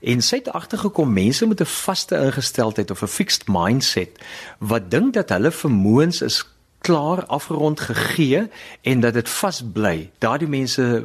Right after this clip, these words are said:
sukkel geweldig in veranderinge of as, as hulle nie meer die beste is nie. Terwyl mense wat 'n groei, eh,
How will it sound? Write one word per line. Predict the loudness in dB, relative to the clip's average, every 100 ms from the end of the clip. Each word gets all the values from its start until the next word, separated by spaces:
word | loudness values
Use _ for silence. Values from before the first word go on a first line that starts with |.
| -6
sukkel | -6 -4 -2 -2
geweldig | -2 -2 0 0 0
in | -4
veranderinge | -4 -4 -2 -2 -6 -10 -18 -20 -18 -18 -20 -4
of | -2 -2
as, | -2 -2 -2
as | -2 0
hulle | 0 2
nie | 2 4
meer | 4 4
die | 2
beste | 2 0 0 -2
is | -4 -6
nie. | -8 -14 _ _ -16 -14 -4
Terwyl | -2 2 0
mense | 0 2 4 4 2
wat | 0 -2
'n | -2
groei, | 2 4 4 2 -2 _ _ _
eh, | -16